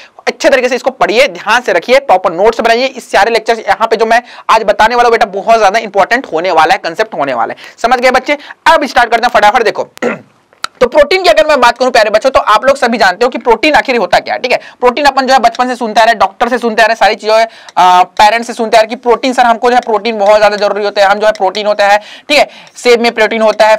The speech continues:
फल्स में जो, फल जो होते हैं बेटा उसमें protein होता है। सारे बच्चे protein protein तो बोलते रहते हैं, लेकिन आखिर protein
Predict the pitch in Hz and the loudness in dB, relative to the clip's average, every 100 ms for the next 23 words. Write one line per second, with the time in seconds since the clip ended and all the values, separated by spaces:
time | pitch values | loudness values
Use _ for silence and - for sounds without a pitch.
0 | - 214 220 220 226 214 208 175 214 220 | 2 0 0 -2 0 0 -2 2 0 2
1 | 214 208 214 202 202 233 220 208 208 226 | 0 -2 -2 -2 -2 -6 -2 -2 -2 -4
2 | 226 - 226 262 247 247 302 262 233 285 | -4 0 2 2 0 -4 -6 0 0 0
3 | 285 254 247 269 196 214 214 247 254 254 | 0 -2 -2 -2 0 0 0 -2 -6 -4
4 | 202 - 294 254 226 302 247 | -4 -4 -4 -2 0 0 -2